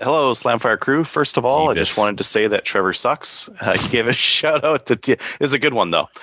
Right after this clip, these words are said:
Speaker 1: Uh, he gave a shout out to T N A a month or so, uh, ago.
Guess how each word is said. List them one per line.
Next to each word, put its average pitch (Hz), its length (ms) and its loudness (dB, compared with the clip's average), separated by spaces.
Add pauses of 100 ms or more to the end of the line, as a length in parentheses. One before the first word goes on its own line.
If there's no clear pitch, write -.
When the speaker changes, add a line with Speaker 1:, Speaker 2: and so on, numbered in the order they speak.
(280)
Speaker 1:
Uh, 104 140 4
he 104 100 4
gave 127 220 0
a 117 140 2
shout 123 260 2
out 123 240 0
to 95 380 2
T 123 160 0
N 107 100 0
A 110 220 2
a - 80 0
month 104 260 -2
or 98 60 0
so, 98 580 0
uh, 92 260 -2
ago. 123 360 -2